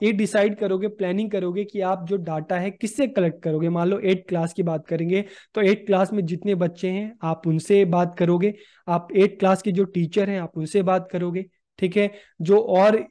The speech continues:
स्कूल के जो वर्कर्स हैं, अ, आप उनसे बात करोगे, आप बच्चों के पेरेंट्स से भी बात कर सकते हो। तो रिसर्च डिजाइन में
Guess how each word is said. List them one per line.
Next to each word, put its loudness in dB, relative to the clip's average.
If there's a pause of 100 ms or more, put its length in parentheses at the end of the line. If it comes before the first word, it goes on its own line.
(100)
स्कूल 2
के 2
जो 0
वर्कर्स 0
हैं, -2
अ, -4
आप 0
उनसे 0
बात -2
करोगे, -4 (240)
आप 0
बच्चों 4
के 2
पेरेंट्स 0
से 0
भी 0
बात -2
कर -2
सकते -4
हो। 0 (300)
तो 4
रिसर्च 2
डिजाइन 0
में -4